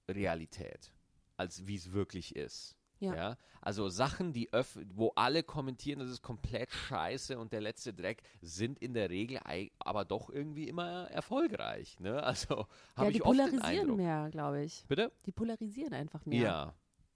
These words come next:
Speaker 2: Also ich glaube, die, <laughs> das ist einfach, äh, ja,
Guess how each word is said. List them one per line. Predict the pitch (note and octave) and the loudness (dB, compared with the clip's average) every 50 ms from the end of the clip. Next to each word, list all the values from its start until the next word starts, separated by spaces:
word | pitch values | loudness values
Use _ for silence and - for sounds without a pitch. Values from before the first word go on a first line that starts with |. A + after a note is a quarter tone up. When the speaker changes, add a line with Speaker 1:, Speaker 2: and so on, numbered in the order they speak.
| _ _ - - | _ _ -10 -4
Speaker 2:
Also | F#3 E3 E3 E3+ E3+ E3+ E3+ _ - - - - - - - _ _ _ - - _ _ _ _ _ _ _ _ _ _ _ _ _ _ _ _ _ _ _ _ _ _ _ _ _ _ - _ _ _ _ _ _ _ _ - - _ - | -4 -2 0 0 0 0 -2 _ -14 -20 -20 -20 -20 -20 -20 _ _ _ -20 -20 _ _ _ _ _ _ _ _ _ _ _ _ _ _ _ _ _ _ _ _ _ _ _ _ _ _ -20 _ _ _ _ _ _ _ _ -20 -20 _ -16
ich | F3 - | -12 -2
glaube, | - F3 E3+ F3 F3+ F#3 E3 G#2+ F3 | 2 4 4 4 4 2 0 0 0
die, | F#3 G3+ F#3 F#3+ - - - - - | 2 4 4 4 4 2 -2 -8 -14
<laughs> | - _ - - - - | -20 _ -20 -16 -8 -4
das | G3 G3 | -2 -2
ist | G#3 - - | -2 -2 -2
einfach, | - G#3 G3+ G#3+ G#3+ - - - - | -4 -4 -2 -2 -4 -4 -6 -12 -4
äh, | - F#3 F#3 F3+ F3+ F#3 F#3+ _ _ _ _ _ _ _ _ _ _ _ _ - - - - - _ _ _ _ _ _ | 0 0 2 2 0 -2 -4 _ _ _ _ _ _ _ _ _ _ _ _ -20 -20 -20 -20 -20 _ _ _ _ _ _
ja, | - G3 G#3 A3 A#3 | -8 -6 -4 -4 -6